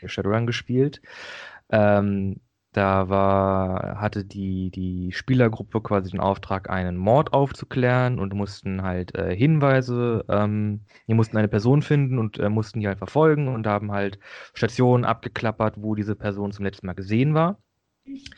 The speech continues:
Speaker 2: das
Speaker 1: Und da
Speaker 2: bitte.
Speaker 1: gab es, da gab es einen Ort, wo diese Person, äh, durch einiges Heckmeck, ähm, halt eine Schießerei angefangen hatte.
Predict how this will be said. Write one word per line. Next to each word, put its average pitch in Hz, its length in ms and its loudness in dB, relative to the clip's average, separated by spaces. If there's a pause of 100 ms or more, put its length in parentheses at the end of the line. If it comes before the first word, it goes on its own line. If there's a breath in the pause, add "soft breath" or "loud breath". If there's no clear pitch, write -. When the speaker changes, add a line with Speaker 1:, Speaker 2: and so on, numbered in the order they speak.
Speaker 2:
das 349 420 -8
Speaker 1:
Und 127 340 4
da 120 120 4
Speaker 2:
bitte. 117 60 -2
Speaker 1:
gab 120 360 4
es, 117 260 -6
da 110 120 -4
gab 113 180 0
es - 220 -10
einen 120 360 0
Ort, 120 320 -2
wo 120 80 -2
diese 110 180 -6
Person, 123 760 0
äh, 104 320 0
durch 101 460 -6
einiges 107 340 -2
Heckmeck, - 520 -4
ähm, 101 560 0
halt 95 360 -6
eine 101 160 -6
Schießerei 117 480 0
angefangen 143 560 -2
hatte. 156 360 -2